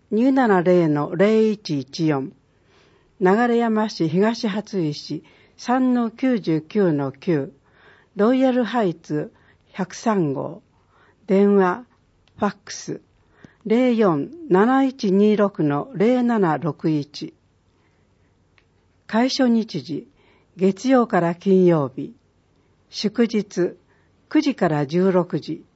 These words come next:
土曜、日曜、休み。見学、体験、随時受付中。送迎サービスあり。一、コロナ禍で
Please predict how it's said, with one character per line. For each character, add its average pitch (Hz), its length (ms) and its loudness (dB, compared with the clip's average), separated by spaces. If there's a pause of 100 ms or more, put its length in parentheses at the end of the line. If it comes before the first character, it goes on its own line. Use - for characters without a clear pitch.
(640)
土 190 140 2
曜、 240 220 4
日 208 400 0
曜、 175 420 2
休 165 360 -2
み。 147 240 0 (560)
見 214 240 0
学、 208 360 -2
体 196 300 -2
験、 185 540 0
随 220 280 -2
時 - 240 -6
受 160 260 -4
付 - 320 -6
中。 143 380 -8 (720)
送 269 280 2
迎 254 260 2
サ 208 260 0
ー 151 40 0
ビ 151 120 -8
ス 151 280 -8
あ 165 140 -2
り。 139 200 -10 (3000)
一、 196 440 -8 (460)
コ 240 140 -2
ロ 294 120 4
ナ 277 160 2
禍 247 160 0
で 220 280 -4